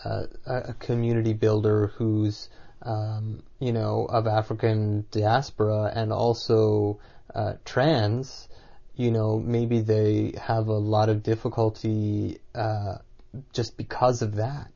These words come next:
let alone the fact that what we're trying to do is hard work. You know, that's what it means to be at a kind of an intersection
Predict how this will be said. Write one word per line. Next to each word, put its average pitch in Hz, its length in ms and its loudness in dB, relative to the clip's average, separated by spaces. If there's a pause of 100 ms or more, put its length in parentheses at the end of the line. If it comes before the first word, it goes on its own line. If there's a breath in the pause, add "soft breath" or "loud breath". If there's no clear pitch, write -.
let 151 240 0
alone 151 520 0
the 135 80 0
fact 107 360 0
that 110 100 0
what 110 180 0
we're 104 100 -2
trying 107 320 -2
to 107 100 0
do 104 200 -2
is 101 100 -6
hard 107 320 -2
work. - 400 -4 (840)
You 110 140 -2
know, 104 320 0 (180)
that's 123 400 -4
what 107 140 4
it 101 100 0
means 104 360 -2
to 110 80 -6
be 104 180 -2
at 95 140 -6
a 104 40 -8
kind 101 220 -4
of 101 80 -4
an 98 100 -4
intersection 101 840 -4